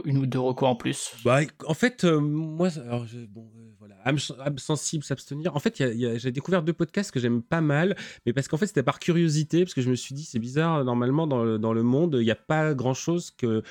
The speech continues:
Speaker 2: que, qui soit protégé ou pas de la sexualité. Qu'est-ce qu'il existe sur ce sujet ? Et en fait, il y a deux podcasts que j'aime plutôt bien.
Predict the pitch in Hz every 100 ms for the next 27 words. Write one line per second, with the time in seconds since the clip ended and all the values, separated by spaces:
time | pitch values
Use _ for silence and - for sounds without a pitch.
0 | - 120 - - - - 139 - 180 180
1 | 175 139 151 170 160 139 123 - 147 139
2 | 127 127 - 120 113 - 175 147 165 -
3 | 127 120 160 - 131 - 127 - 127 123
4 | 135 113 98 180 110 151 - 151 165 151
5 | 117 104 104 151 - 123 139